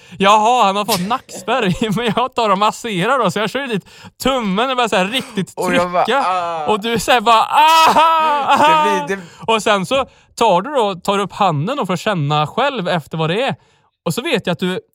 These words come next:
Speaker 1: sticker till så här, eller du, du hoppar till liksom. Och så ser man det att, "Ö, går det bra, Emanuel?"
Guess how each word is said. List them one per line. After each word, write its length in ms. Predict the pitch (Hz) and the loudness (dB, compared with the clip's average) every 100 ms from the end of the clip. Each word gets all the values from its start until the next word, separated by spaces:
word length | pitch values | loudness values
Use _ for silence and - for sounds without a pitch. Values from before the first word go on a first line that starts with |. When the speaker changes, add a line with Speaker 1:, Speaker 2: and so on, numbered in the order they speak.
| _ _ - | _ _ -18
Speaker 1:
sticker 360 | - 240 - 240 | -10 -10 -8 -10
till 300 | - 285 294 | -8 -10 -4
så 80 | 247 | -2
här, 60 | |
eller 120 | 220 202 | -2 -4
du, 140 | 220 | -10
du 240 | 196 190 196 | -10 -6 -4
hoppar 320 | 214 - 240 | -4 -4 -6
till 300 | - 302 277 | -6 -10 -6
liksom. 440 | 151 - 127 113 - _ _ _ _ _ _ _ _ - | -6 -4 -4 -4 -8 _ _ _ _ _ _ _ _ -8
Och 100 | 170 | -4
så 80 | 240 | -4
ser 240 | 302 226 | -2 -2
man 160 | 247 269 | -2 0
det 80 | 214 | 0
att, 140 | 175 - _ _ - | -2 -4 _ _ -6
"Ö, 280 | 185 190 208 | -4 -2 -2
går 160 | 202 214 | -2 -2
det 60 | |
bra, 240 | 185 226 285 | 0 0 0
Emanuel?" 380 | 175 143 127 | 0 0 -2